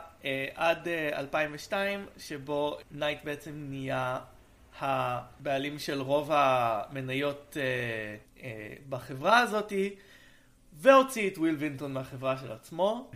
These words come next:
והכניס את הבן שלו, טראביס, כאמור אנימטור בחברה,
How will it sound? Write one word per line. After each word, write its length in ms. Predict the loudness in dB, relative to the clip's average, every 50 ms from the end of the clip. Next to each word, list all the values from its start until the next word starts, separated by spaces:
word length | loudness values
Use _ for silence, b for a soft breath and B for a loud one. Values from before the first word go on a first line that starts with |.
| -18 -12 -6
והכניס 1000 | -2 0 2 2 2 0 0 -4 -10 -14 -14 -10 -6 -2 -2 -2 -2 -4 -10 -10
את 200 | -10 -8 -4 -2
הבן 880 | 2 2 2 2 2 2 2 0 -2 -4 -8 -10 -2 2 2 2 2 2
שלו, 480 | 0 0 0 2 4 2 2 2 -2 -4 -16 -20 -20 _ _ 0
טראביס, 580 | 4 6 6 6 6 4 0 0 -2 -8 -18 -20 -20 -20 -20 _ -8
כאמור 340 | -6 -6 -4 -4 -2 -2 -2
אנימטור 420 | -2 0 0 0 0 0 -2 -4
בחברה, 500 | -4 -4 -8 -8 -4 0 2 2 2